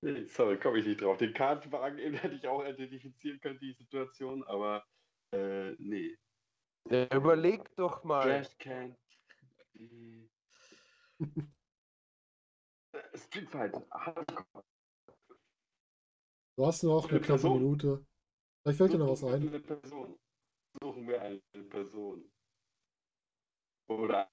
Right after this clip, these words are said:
Speaker 1: eine
Speaker 2: Wir
Speaker 1: Ereignis.
Speaker 2: suchen einen, wir suchen einen Moment.
Speaker 3: Genau.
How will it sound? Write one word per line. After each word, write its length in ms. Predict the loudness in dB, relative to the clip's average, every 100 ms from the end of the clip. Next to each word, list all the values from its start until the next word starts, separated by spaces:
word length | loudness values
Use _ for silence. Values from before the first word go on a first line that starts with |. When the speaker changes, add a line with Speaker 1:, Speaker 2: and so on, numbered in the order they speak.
| -4
Speaker 1:
eine 200 | -4 -2
Speaker 2:
Wir 60 |
Speaker 1:
Ereignis. 280 | -2 -2 -2
Speaker 2:
suchen 320 | -2 -4 2 2
einen, 580 | 4 4 4 2 -4 -6
wir 140 | -4 -2
suchen 340 | 0 2 2
einen 300 | 4 4 4
Moment. 680 | 4 2 2 2 0 -10 -20 _
Speaker 3:
Genau. 420 | -2 0 -2 -6